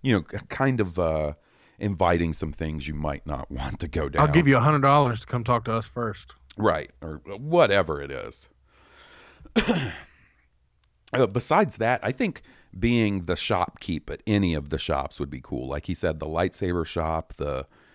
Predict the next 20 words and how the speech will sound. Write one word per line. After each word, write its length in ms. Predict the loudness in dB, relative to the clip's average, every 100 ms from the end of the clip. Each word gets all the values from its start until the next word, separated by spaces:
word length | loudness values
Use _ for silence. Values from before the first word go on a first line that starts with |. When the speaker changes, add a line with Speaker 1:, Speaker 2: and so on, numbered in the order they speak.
| _ -6
Speaker 1:
the, 140 | -2
like, 340 | 0 -2 -4 -12
Jedi 440 | -2 0 2 2 0
and 120 | -2
Sith 260 | -2 -4 -2
relic 380 | 0 0 -2
shop, 480 | -6 -6 -2 -2 -4
the 80 | -6
droid 460 | -6 0 2 2 2
builder 340 | 4 4 2
shop, 400 | 0 2 2 2
that 180 | 2 2
would 120 | 0
be 100 | -6
cool 340 | -2 0 2
to 60 | 0
be 160 | -4 -4
a 60 |
droid 440 | -2 0 2 4 2
engineer. 600 | 0 -2 -2 -2 -2